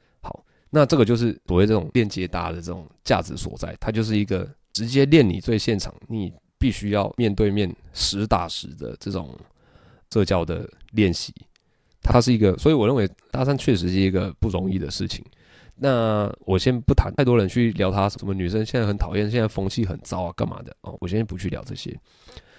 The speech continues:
我只是先跟各位讲说，练搭讪这件事情，它本质上专门去练你这个非语言讯息最好的地方，对，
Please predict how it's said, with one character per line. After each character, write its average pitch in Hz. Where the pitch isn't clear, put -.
我 107
只 98
是 87
先 101
跟 110
各 110
位 110
讲 -
说， -
练 127
搭 101
讪 107
这 113
件 101
事 101
情， -
它 131
本 87
质 82
上 85
专 160
门 151
去 147
练 143
你 -
这 123
个 117
非 -
语 95
言 87
讯 113
息 -
最 139
好 80
的 87
地 -
方， -
对， -